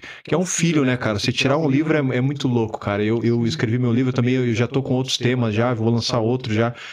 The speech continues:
É, é muito massa. Eu, eu agradeço pela, pela parceria mesmo, por você me receber no, no seu condomínio. Quero deixar isso aqui. Vou, ele sempre foi o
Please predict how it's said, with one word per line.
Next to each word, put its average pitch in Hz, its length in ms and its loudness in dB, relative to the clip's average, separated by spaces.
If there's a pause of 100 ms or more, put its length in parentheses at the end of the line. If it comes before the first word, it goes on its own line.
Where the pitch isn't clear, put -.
(500)
É, 120 280 2
é 120 80 4
muito 135 340 2
massa. 113 400 0
Eu, 120 300 2
eu 127 160 2
agradeço 147 500 0
pela, 120 520 0
pela 120 220 0
parceria 143 600 2
mesmo, 127 300 2
por 123 160 0
você 120 320 2
me 127 80 2
receber 120 560 2
no, 117 140 0
no 104 100 -2
seu 113 160 0
condomínio. 113 580 0
Quero 117 260 0
deixar 113 320 -2
isso 113 160 -2
aqui. 117 200 -2
Vou, 113 420 0
ele 113 160 2
sempre 143 400 -2
foi 143 200 0
o 135 40 -4